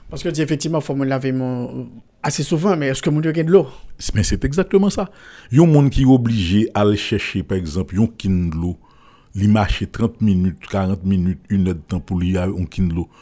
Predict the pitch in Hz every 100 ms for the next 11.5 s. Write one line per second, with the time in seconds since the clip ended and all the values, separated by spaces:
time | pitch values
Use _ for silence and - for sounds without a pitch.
0 | - 110 117 110 87 98 98 95 90 92
1 | 90 95 87 85 87 87 85 87 85 -
2 | 90 90 92 90 87 87 85 87 87 85
3 | 80 98 - 90 87 92 101 - _ -
4 | 175 226 208 _ _ _ - _ _ _
5 | - 95 - 127 117 104 110 104 113 151
6 | 202 208 - - 110 120 - - 120 -
7 | 113 113 147 170 147 - 131 123 120 131
8 | 160 165 - 165 165 175 180 190 185 196
9 | - _ _ _ _ _ _ _ _ -
10 | 139 180 190 - _ 95 104 131 110 107
11 | 104 127 170 196